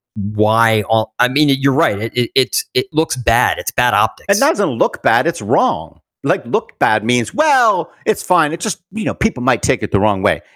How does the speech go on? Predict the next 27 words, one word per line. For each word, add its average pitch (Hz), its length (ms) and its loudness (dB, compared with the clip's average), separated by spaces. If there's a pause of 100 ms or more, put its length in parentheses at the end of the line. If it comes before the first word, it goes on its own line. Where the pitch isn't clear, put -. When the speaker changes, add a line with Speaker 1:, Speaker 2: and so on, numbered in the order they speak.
Speaker 2:
It's - 160 0
a 113 100 0 (100)
wrong 143 440 2
thing 143 280 -2
to 139 120 0
happen, 117 440 -2 (200)
but - 140 0
there's 120 180 0
no 131 160 2
control 123 400 0
over 113 160 0
the 104 80 2
board 107 360 2
of 98 100 -6
directors. 101 520 2
They're 92 120 -2
all 104 140 4
friends 107 320 -2
of 95 100 -4
each - 160 -2
other. 98 320 0 (220)
It's - 200 -2
ridic-, 123 300 0
it's 113 180 0
a 156 60 0
rigged 131 360 -4
game. 82 320 -2